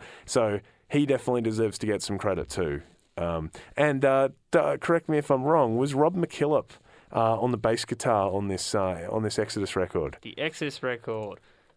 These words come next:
Speaker 2: On bass, we have Rob McKillop.
Speaker 1: Rob McKillop, who, uh, played, I think, on their first four albums before he, uh, parted ways. Um,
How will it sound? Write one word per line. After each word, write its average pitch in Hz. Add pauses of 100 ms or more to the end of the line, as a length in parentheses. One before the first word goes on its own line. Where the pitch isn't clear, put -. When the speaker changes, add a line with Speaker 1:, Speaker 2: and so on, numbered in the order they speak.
(120)
Speaker 2:
On 165
bass, 160 (160)
we 135
have 160
Rob 113
McKillop. 117
Speaker 1:
Rob 117
McKillop, 110
who, 117
uh, 110
played, 120
I 120
think, 139
on 127
their 113
first -
four 104
albums 87
before 98
he, 90
uh, 82 (480)
parted 92
ways. 82
Um, 110